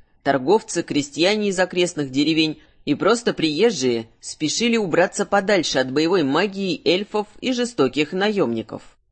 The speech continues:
В потоке беженцев можно было укрыть целую армию,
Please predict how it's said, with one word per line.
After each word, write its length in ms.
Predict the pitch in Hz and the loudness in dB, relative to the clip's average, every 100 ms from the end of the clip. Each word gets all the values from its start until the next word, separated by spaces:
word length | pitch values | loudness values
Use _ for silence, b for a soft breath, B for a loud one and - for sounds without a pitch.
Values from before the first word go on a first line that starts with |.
| _ _ | _ _
В 160 | _ _ | _ _
потоке 440 | 156 185 175 170 | 0 2 2 2
беженцев 720 | 160 254 170 131 - 113 - _ | 4 2 2 -4 -6 -12 -16 _
можно 340 | 190 262 208 | 0 2 0
было 180 | 175 170 | 2 2
укрыть 500 | 160 - 254 262 - - | 2 2 -2 -2 -8 -6
целую 580 | 202 226 233 240 - | 0 2 4 2 2
армию, 560 | 185 165 139 123 117 110 | 2 2 0 -4 -6 -8